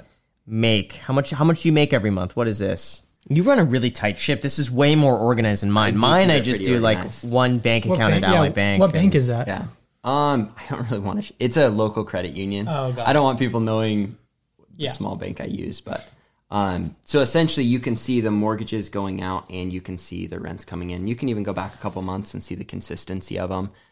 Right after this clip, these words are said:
Speaker 2: Some have good, some have bad, but
Speaker 1: Why do some of these have a lot of cash in them and others don't?
Speaker 2: Um, that doesn't have a whole lot of rhyme or reason to it. Essentially, when they get pretty big, I just pull it. I always keep at least that six months reserves for the units in there.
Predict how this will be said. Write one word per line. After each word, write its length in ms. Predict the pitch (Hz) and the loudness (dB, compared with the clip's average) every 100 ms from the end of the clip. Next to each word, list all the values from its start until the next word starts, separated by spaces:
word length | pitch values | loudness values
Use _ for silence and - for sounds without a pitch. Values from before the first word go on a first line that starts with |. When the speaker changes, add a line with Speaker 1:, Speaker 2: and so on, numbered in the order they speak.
| _ _ | _ _
Speaker 2:
Some 280 | - 98 95 | -8 -4 -2
have 180 | 98 90 | -4 -4
good, 400 | 95 95 98 82 | -4 -4 -4 -8
some 160 | - 92 | -10 -8
have 160 | 95 | -8
bad, 300 | 92 90 92 - | -8 -8 -8 -10
but 180 | - - | -14 -10
Speaker 1:
Why 280 | 139 190 262 | 0 2 2
do 100 | 269 | 2
some 300 | - 190 175 | 2 4 4
of 60 | 143 | 4
these 220 | 139 131 | 2 2
have 140 | 127 | 0
a 40 | 117 | 2
lot 300 | 101 104 107 | 2 4 2
of 80 | 107 | 0
cash 400 | - 98 98 - | -2 -2 -2 -2
in 120 | 127 | -2
them 140 | 135 | 0
and 140 | 135 110 | 0 0
others 300 | 104 107 95 | 0 -2 -4
don't? 420 | 101 92 - - - _ _ | -4 -4 -8 -16 -20 _ _
Speaker 2:
Um, 480 | 131 147 147 120 104 - _ _ _ _ | 0 2 4 2 -2 -8 _ _ _ _
that 260 | 123 139 120 | 2 2 2
doesn't 240 | 135 120 | -2 -2
have 140 | 107 101 | -6 -6
a 60 | |
whole 200 | 92 95 | -6 -6
lot 180 | 95 90 | -6 -6
of 120 | 90 | -8
rhyme 260 | 90 92 92 | -8 -8 -8
or 40 | |
reason 340 | 92 92 92 98 | -8 -8 -8 -8
to 160 | - 104 | -4 -4
it. 260 | 110 - - | -4 -8 -14
Essentially, 560 | 104 - 120 113 113 101 | -10 -4 -4 -2 -4 -4
when 180 | 98 | -4
they 120 | 95 92 | -6 -8
get 200 | 92 - | -10 -10
pretty 200 | 98 90 | -12 -8
big, 260 | 92 90 | -8 -8
I 100 | 90 | -10
just 200 | 82 - | -12 -16
pull 240 | _ - 92 | _ -10 -8
it. 100 | - | -8
I 140 | 92 | -4
always 280 | 107 107 101 | -2 -2 -4
keep 300 | - 104 90 | -6 -8 -6
at 180 | 80 53 | -8 -10
least 360 | 92 90 - - | -10 -10 -12 -10
that 200 | 85 - | -12 -10
six 260 | - 90 87 | -12 -10 -10
months 200 | 85 - | -10 -10
reserves 340 | 85 87 90 | -12 -10 -12
for 260 | - - 90 | -14 -12 -10
the 240 | - 82 82 | -10 -12 -12
units 360 | 82 82 - | -12 -12 -14
in 200 | - 85 | -16 -12
there. 260 | 85 104 | -10 -10